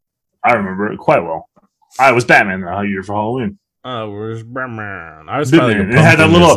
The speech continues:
Speaker 2: something.
Speaker 1: those little plastic masks with a little, little slit in it where the, from the mouth when you stick your tongue in, you cut it.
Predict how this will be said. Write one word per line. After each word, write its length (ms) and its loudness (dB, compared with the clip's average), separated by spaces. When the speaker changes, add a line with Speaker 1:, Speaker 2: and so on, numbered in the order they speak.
Speaker 2:
something. 180 -8
Speaker 1:
those 160 2
little 200 2
plastic 360 0
masks 380 0
with 100 -6
a 20 -6
little, 320 -6
little 160 -4
slit 360 -2
in 60 -4
it 180 -2
where 160 -6
the, 180 -4
from 100 -6
the 60 -4
mouth 320 0
when 120 -4
you 80 -4
stick 240 -6
your 80 -8
tongue 200 -2
in, 80 -4
you 100 -2
cut 200 0
it. 120 -4